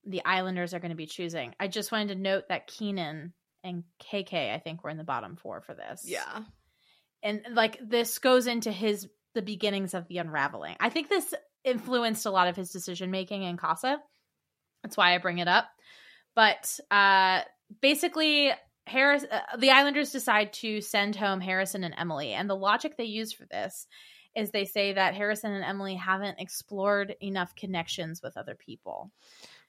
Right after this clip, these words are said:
Speaker 2: Right. And it's like,
Speaker 1: But I
Speaker 2: again, s-, neither has Hannah.
Speaker 1: Hannah and Marco.
Speaker 2: Yeah.
Speaker 1: Exactly. Or, yeah, or, I mean, guess Carmen kind of did, but yes, no, exactly.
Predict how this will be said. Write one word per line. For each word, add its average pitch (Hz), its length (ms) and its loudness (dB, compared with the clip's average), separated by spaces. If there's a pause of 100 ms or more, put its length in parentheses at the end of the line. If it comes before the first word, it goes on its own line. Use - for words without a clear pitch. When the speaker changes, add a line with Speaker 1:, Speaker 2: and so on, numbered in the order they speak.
Speaker 2:
Right. 202 360 -4 (120)
And 220 120 -8
it's 214 200 -10
like, 208 280 -6
Speaker 1:
But 226 260 6
I 120 80 -6 (160)
Speaker 2:
again, 208 560 -4
s-, - 180 -16
neither 185 460 -4
has 180 260 -6
Hannah. 180 680 -8 (180)
Speaker 1:
Hannah 165 320 -6
and 190 160 -10
Marco. 233 360 -14
Speaker 2:
Yeah. 98 420 -12
Speaker 1:
Exactly. 247 680 4
Or, 262 600 4
yeah, 233 340 4
or, 277 240 -2
I 302 80 4
mean, 302 160 2
guess 269 200 2
Carmen 202 380 0
kind 202 220 -4
of 190 100 -8
did, 190 360 0
but 170 260 0 (420)
yes, - 400 4
no, 214 140 4
exactly. 175 560 -2